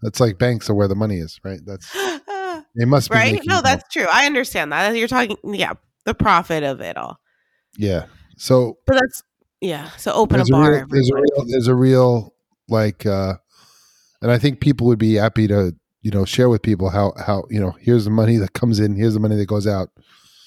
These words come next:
Speaker 1: You tell me where it is.
Speaker 2: You th-, you're saying people, you're saying landlords would be transparent about that?
Speaker 1: Sure, sure. I think, and why not? I mean, if you wanna, you know,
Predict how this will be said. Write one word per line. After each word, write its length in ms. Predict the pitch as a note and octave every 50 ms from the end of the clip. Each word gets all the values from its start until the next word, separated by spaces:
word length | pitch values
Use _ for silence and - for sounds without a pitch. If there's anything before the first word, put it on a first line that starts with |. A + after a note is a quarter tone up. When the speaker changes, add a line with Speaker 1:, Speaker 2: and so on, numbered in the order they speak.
| _ _ _ _ _
Speaker 1:
You 80 | - A2+
tell 160 | - B2+ A#2
me 160 | A#2 A#2+ A#2
where 160 | A2 G2+ F2+ E2+
it 80 | D2+
is. 220 | D2 D2 - - - _ _ - - - - _ _ _ _ _ _ _ _ _ _ _ _ _ _
Speaker 2:
You 200 | A3 B3 C4 D4
th-, 160 | C#4 B3+ -
you're 160 | - A#3+ B3
saying 200 | A#3 A#3+ G#3 G#3+
people, 280 | - - A#3 A3+ - F#3
you're 120 | F3 G3
saying 200 | G3 - G3 F#3+
landlords 440 | F3+ F3 E3 E3+ F3+ F#3 F#3 F#3 F#3
would 120 | F3+ F3 D#3+
be 120 | E3 E3+
transparent 680 | E3+ - - E3+ D#3+ - - - - F#3+ D#3 D3+ D#3+ F3+
about 240 | F3+ G3+ G#3+ G#3+
that? 200 | - B3+ C4+ C#4
Speaker 1:
Sure, 200 | F#3 G3 F3+ A#2 F#2 - _ _ _ _
sure. 360 | - - - D3 A#2 G2+ - _ _ _ _ _ _ _ _ _ _ _ _ _ _ -
I 100 | G#2 G#2+
think, 260 | - A#2 G#2 - - -
and 220 | G2 A2+ A2 A2
why 120 | G#2+ A2+ B2
not? 200 | C3+ C3 A2+ - _ _
I 100 | - G2
mean, 220 | G2 F#2+ F#2+ F#2+
if 200 | F#2+ F#2+ F#2 -
you 80 | - G2
wanna, 240 | G2+ G2 F#2+ F#2 F2+
you 140 | - G#2 G#2+
know, 220 | F#2+ F2+ F2 F2+